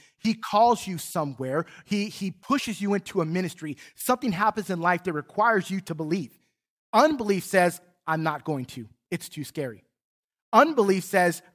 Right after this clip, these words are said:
"I, I don't know how God's gonna do this," and you're blinded to how God even wants to lead you through that. Or your heart is so racked with sin and doubt and fear that you turn your back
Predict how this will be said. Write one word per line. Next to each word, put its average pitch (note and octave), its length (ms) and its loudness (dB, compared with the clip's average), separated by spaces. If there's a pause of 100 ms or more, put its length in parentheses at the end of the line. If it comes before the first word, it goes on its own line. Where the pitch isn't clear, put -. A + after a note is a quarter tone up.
"I, F3 240 4
I F3 120 2
don't G3+ 140 4
know F#3 140 2
how E3+ 160 4
God's E3 280 2
gonna D3 180 -6
do E3+ 180 -2
this," C3+ 260 -8
and D#3 160 -4
you're F3 100 2
blinded E3 640 -2 (240)
to F#3 60 -6
how E3+ 160 0
God F3 240 2
even F3 180 -2
wants E3 200 -2
to E3+ 60 -6
lead F#3 360 -4
you D3 80 -6
through F#3+ 300 -6
that. A#2+ 240 -10 (420)
Or G#3 380 6 (220)
your F#3 280 4
heart G#3+ 220 6
is F3+ 100 -2
so G#3 180 0
racked F3 380 2
with E3+ 140 -4
sin F#3+ 260 -4
and D#3 160 -4
doubt E3 280 2
and D3 120 -8
fear D#3 420 -4 (380)
that E3 140 0
you D#3+ 100 -8
turn E3 240 -4
your D3 80 -2
back C#3+ 300 -8